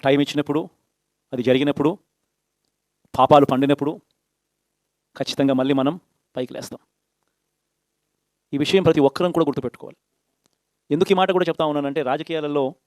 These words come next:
అన్నిటికన్నా ముఖ్యమైన అంశం క్యారెక్టర్, విలువలు, విశ్వసనీయత. ఈ పదాలకు అర్థం తెలిసి ఉండడం రాజకీయాలలో చాలా అవసరం. రాజకీయం అంటే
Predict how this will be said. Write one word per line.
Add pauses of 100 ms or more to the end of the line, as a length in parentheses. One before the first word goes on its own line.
(1120)
అన్నిటికన్నా
ముఖ్యమైన
అంశం (920)
క్యారెక్టర్, (1400)
విలువలు, (100)
విశ్వసనీయత. (1700)
ఈ
పదాలకు (1000)
అర్థం
తెలిసి
ఉండడం
రాజకీయాలలో
చాలా
అవసరం. (1700)
రాజకీయం
అంటే